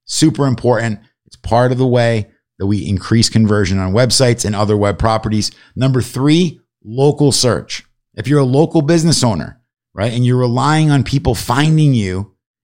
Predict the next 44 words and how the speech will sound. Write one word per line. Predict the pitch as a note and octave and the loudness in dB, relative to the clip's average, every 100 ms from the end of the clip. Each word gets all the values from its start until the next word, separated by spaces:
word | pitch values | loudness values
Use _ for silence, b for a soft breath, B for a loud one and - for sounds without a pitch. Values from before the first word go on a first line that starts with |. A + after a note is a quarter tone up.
| - | -6
in | C#3+ | -2
the | C#3 | 0
local | A2+ B2+ D3+ C3+ | 0 0 0 0
search | A#2+ D3 E3 - | 0 0 2 2
engine, | G#2+ E2+ E2+ A2 b b | 0 0 -2 -4 b b
which, | A2+ A2 | -8 -4
by | B2 A#2+ | -2 0
the | A2+ | 0
way, | A#2+ A#2+ F#2+ A2 b b _ _ | 0 0 0 -4 b b _ _
ninety-two | G2+ A#2 B2+ C#3 C3 - B2 | -8 -2 2 2 0 -2 -2
percent | A#2 - A#2 | 0 0 0
of | G#2 | 0
people | A#2 G#2 G#2+ | 0 0 0
use | G2 F#2+ | 0 0
Google, | D#2+ C#3 D3 F#2 G#2+ - _ - | 0 2 2 2 -2 -8 _ -6
and | A#2 A#2 G2+ | 0 0 2
there's | A#2 B2 | 0 2
only | C3+ B2+ | 4 4
three | - - C3+ C#3 | 2 0 0 0
spots | - A#2+ C3+ A#2+ | 0 0 0 0
on | A2+ | 0
the | G#2 | -2
top | G2 G#2 A2 | 0 -2 -2
of | A2 | -2
Google | D#3+ F3+ C#3+ B2 | 0 2 2 2
in | A2+ | 2
the | |
map | B2 D#3+ D#3+ | 0 -2 -4
section. | - G2 F#2 G2 G#2 - _ | -2 -2 -2 0 -2 -4 _
So | - A#2 A2+ - | -4 0 0 0
if | A#2 - | -2 -2
there's | A2+ G2 | -2 0
more | A#2+ D3 D3 | 2 4 2
than | C3+ A2+ | 2 -2
three | - C3 A#2 | -4 -4 0
people | B2+ - B2 | 0 2 2
in | A#2 | 4
your | A2 - | 2 0
area | B2+ C3 C#3+ C3+ | 0 2 2 2
that | A#2 G2 | 0 0
do | B2+ C3 | 2 4
what | A2+ G#2+ | 2 2
you | A2+ | 0
do, | G#2+ E3 C3+ G2+ | 2 2 2 -2